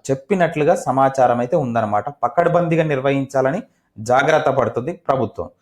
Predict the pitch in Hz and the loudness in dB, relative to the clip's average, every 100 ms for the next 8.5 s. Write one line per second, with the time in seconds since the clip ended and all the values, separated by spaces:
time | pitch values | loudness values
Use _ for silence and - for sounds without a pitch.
0 | _ _ 127 151 208 226 233 214 180 196 | _ _ -6 2 2 4 2 2 2 0
1 | 190 180 175 196 170 175 156 185 180 175 | 2 2 2 2 2 0 2 2 4 2
2 | 160 160 160 160 233 - _ _ - 143 | 2 4 4 4 0 -8 _ _ -4 0
3 | 160 123 - 151 165 202 196 180 180 160 | 0 -2 -4 -2 2 2 2 0 2 -2
4 | 160 202 165 156 185 180 156 127 101 82 | 0 0 0 0 0 0 2 2 2 -2
5 | 127 165 190 151 170 170 170 143 160 160 | -4 -2 -4 -2 -4 -4 -4 -2 0 0
6 | 151 139 151 - - _ - 117 139 135 | -2 0 0 0 -10 _ -2 2 2 0
7 | 147 - 175 151 139 156 151 139 131 131 | -8 -4 -2 0 2 2 2 2 0 -2
8 | 110 104 95 90 85 | -2 -2 -2 -4 -10